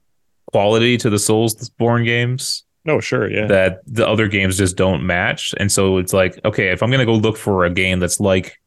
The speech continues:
Speaker 1: Elden Ring, you're not gonna find it. You know what I mean?
Speaker 2: Yeah.
Speaker 1: So
Speaker 2: Well, you can find, I mean, similarities. And that, I don't wanna say that, like,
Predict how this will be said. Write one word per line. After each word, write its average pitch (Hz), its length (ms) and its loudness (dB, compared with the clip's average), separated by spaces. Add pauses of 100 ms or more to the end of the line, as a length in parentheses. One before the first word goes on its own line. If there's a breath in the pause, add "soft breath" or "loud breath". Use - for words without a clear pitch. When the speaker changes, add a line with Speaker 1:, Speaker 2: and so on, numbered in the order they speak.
(220)
Speaker 1:
Elden 95 320 0
Ring, 80 320 -6 (880)
you're - 120 0
not 143 120 -2
gonna 117 120 0
find 123 280 0
it. 80 100 -10 (300)
You 113 140 0
know 110 80 2
what 117 80 2
I - 40 2
mean? 131 320 0 (420)
Speaker 2:
Yeah. 101 320 -4 (360)
Speaker 1:
So - 400 -4
Speaker 2:
Well, 156 200 4
you 165 140 4
can 190 100 0
find, 190 160 0
I 185 60 2
mean, 185 120 2
similarities. 143 440 2
And 180 140 0
that, 190 160 -2 (260 loud breath)
I 185 80 0
don't 226 100 2
wanna 175 180 2
say 156 220 0
that, 135 160 2
like, 120 200 2